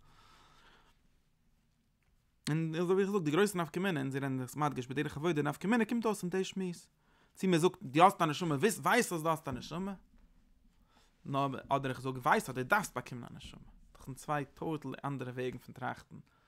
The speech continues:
אה, וועגן דער נשמה, אין זיינע משרש זענען צוויי, אמ, א מחלוקת, אמעס די מחלוקת איז אזוי, דעסוועגן, וואס מיינט א נשמה? די נשמה זענען אלע באשאפונגען, די נשמה האט עקזיסט, פאר דער גוף האט עקזיסט, און זי גייט אראן אין דער גוף somehow.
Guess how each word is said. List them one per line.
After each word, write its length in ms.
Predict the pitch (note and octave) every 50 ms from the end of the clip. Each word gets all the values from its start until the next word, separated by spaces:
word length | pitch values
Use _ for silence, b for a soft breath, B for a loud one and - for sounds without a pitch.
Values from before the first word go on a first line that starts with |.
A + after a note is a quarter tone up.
| b b b b b b _ _ _ _ -
אה, 60 | A#2+ A2+ A2 G#2+ A2 A2+ A#2
וועגן 200 | A#2 A#2+ A#2+ A#2
דער 80 | A#2
נשמה, 360 | A#2 A2+ - - C#3 D#3+ E3
אין 120 | D#3+ C#3+ C3
זיינע 160 | B2+ B2+ C3
משרש 400 | D3+ E3+ E3 - - C#3 C3 -
זענען 120 | D3 C#3
צוויי, 360 | B2+ - - E3+ E3 D#3 - - -
אמ, 260 | - - - F3+ F3
א 60 | D3+ -
מחלוקת, 520 | E3+ E3 D3+ - A#3 A#3 A3+ - - -
אמעס 160 | G#3 G#3 G3+
די 100 | D#3+ F3+
מחלוקת 460 | E3 E3 D#3 D3 - F3+ F3 E3 -
איז 100 | D3 C3+
אזוי, 180 | - - B2+ B2+
דעסוועגן, 280 | D3+ B2+ B2+ C#3 C#3+ C#3+
וואס 160 | C#3 C3+ -
מיינט 200 | D3+ D3 D3 E3
א 20 |
נשמה? 340 | D#3 D#3+ D3+ - G#3 F3 C#3+
די 140 | A#2 - B2+
נשמה 240 | B2+ - - D3 C3+
זענען 200 | C3 B2+ B2 C3
אלע 100 | C#3+ C#3
באשאפונגען, 480 | B2+ B2+ - D3+ D3 D3 C#3 B2 B2+ B B B B B -
די 60 | -
נשמה 320 | C#3+ D3+ D3 - G#3 G3+ G3+
האט 100 | G3 F#3
עקזיסט, 300 | E3 D#3+ F#3+ E3 - -
פאר 240 | - D3 D3 D#3 D#3
דער 100 | C#3 B2+
גוף 300 | B2 D3 C3+ - - _ _ _ -
האט 140 | G#2+ A2+ - _ _ _ -
עקזיסט, 280 | - - D3+ G3 -
און 80 | - B2+
זי 80 | C#3
גייט 180 | B2+ B2+ B2+ -
אראן 320 | B2+ A#2 B2 A#2+ C3 C#3+
אין 100 | E3 F3
דער 100 | E3+ F3+
גוף 220 | F3 G3 F3 - -
somehow. 280 | F#3+ F#3+ G#3+ A3 A3+